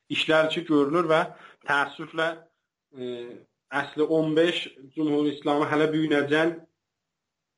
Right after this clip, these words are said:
bu cür deyim də, o şəxsləri də ki, istəyirlər qanun icra olsun, müttəhəm olurlar ki, bunlar qanun çəkən bir istəyirlər. Dəqiqən bərəks, m, baxışlar vardır. Mənim nəzərimə bu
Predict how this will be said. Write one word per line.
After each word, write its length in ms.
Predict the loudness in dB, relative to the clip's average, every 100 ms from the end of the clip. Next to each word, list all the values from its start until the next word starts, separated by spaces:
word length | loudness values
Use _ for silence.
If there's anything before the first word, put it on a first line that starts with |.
| _ _ -10
bu 80 | -4
cür 160 | -2
deyim 200 | 0 0
də, 140 | 0 -2 -2
o 240 | -2 0
şəxsləri 520 | 0 0 0 0 2
də 120 | 0 -2
ki, 140 | -4
istəyirlər 340 | -8 -6 -4 0
qanun 340 | 0 2 0
icra 160 | -2 -2
olsun, 260 | -2 -2 -4 -10 _ _ _ _
müttəhəm 420 | -10 -4 0 2 4
olurlar 240 | 4 4
ki, 100 | 2
bunlar 180 | 2 2
qanun 240 | 2 2 0
çəkən 320 | -2 -2 -2
bir 140 | -4
istəyirlər. 400 | -8 -12 -14 -14 -16 _ _ _ 0
Dəqiqən 440 | 2 2 2 0 -2 -10 _ _ _ _ _ -2
bərəks, 580 | 0 0 -2 -2 -4 -12 -20 _ _ _ _ _ _ _
m, 220 | -18 -14 -4
baxışlar 600 | -4 -2 -4 0 2 4
vardır. 400 | 2 2 -2 -4 -12 -20 -20 -8
Mənim 340 | -2 0 0
nəzərimə 380 | 0 -2 -2 -6
bu 160 | -6